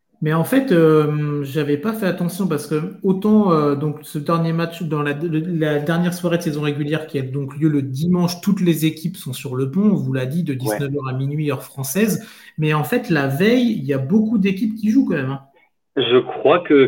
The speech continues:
Speaker 2: quasiment, là, ce qu'on regarde, il y a toujours, il y a quasi tout le monde qui joue le huit, hein. Attends, je vais regarder le, le
Speaker 1: Ouais.
Speaker 2: calendrier total.
Speaker 1: C'est vrai que j'ai,
Speaker 2: Mais si
Speaker 1: j'ai
Speaker 2: ça
Speaker 1: pas
Speaker 2: se trouve,
Speaker 1: le
Speaker 2: en fait, euh,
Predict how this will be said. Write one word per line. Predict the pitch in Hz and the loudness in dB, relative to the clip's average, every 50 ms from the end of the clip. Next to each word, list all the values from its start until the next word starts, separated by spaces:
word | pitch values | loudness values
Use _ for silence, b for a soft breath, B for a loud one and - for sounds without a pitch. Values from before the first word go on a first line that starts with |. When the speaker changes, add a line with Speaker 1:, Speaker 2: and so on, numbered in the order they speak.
| - - - - | 4 0 -4 0
Speaker 2:
quasiment, | 131 120 113 98 101 113 - 170 | 2 2 2 2 0 -2 0 2
là, | 165 139 131 | 2 2 0
ce | 135 | 0
qu'on | - 117 107 | -2 0 2
regarde, | 110 107 110 135 160 143 | 2 4 4 4 4 4
il | |
y | 113 | 2
a | |
toujours, | 107 - 120 113 113 | 0 -2 -4 -2 0
il | 113 | 0
y | 110 | 0
a | 104 - _ | 0 -2 _
quasi | - 110 107 107 113 110 | -10 -8 -8 -8 -10 -10
tout | - 120 | -8 -8
le | 120 | -6
monde | 131 135 135 | -6 -6 -6
qui | 131 120 | -8 -8
joue | 107 107 | -6 -2
le | 110 113 | -2 -2
huit, | 113 139 165 170 165 170 | 0 -2 -2 -4 -4 -6
hein. | 165 165 b b b b b - | -6 -6 b b b b b -2
Attends, | 107 107 - 110 110 104 | -2 0 0 -2 -6 -4
je | 101 107 | -4 -4
vais | 101 | -2
regarder | 101 107 101 110 107 110 117 143 160 | -2 0 0 0 0 0 0 0 2
le, | 156 127 120 113 110 107 104 101 101 98 | 2 2 4 4 4 4 2 0 -2 -4
le | 98 101 104 101 127 | -6 -6 -6 -4 -2
Speaker 1:
Ouais. | 107 107 104 - | -2 -2 -2 -2
Speaker 2:
calendrier | 104 104 104 104 101 104 104 107 104 | -2 -4 -4 -4 -6 -6 -4 -4 -2
total. | - 107 107 127 139 - | -2 -2 0 2 2 2
Speaker 1:
C'est | |
vrai | 151 170 | 2 0
que | 170 147 | -2 -2
j'ai, | 127 - 170 165 | -2 0 0 0
Speaker 2:
Mais | 135 | 0
si | 127 151 | 0 -2
Speaker 1:
j'ai | 143 | 0
Speaker 2:
ça | - - | 2 2
Speaker 1:
pas | 180 | 4
Speaker 2:
se | 170 | 4
trouve, | 156 - 165 | 6 6 6
Speaker 1:
le | 156 | 6
Speaker 2:
en | 143 143 | 6 4
fait, | 147 190 190 - - - | 2 0 0 0 2 4
euh, | 143 131 123 123 123 | 4 4 4 4 0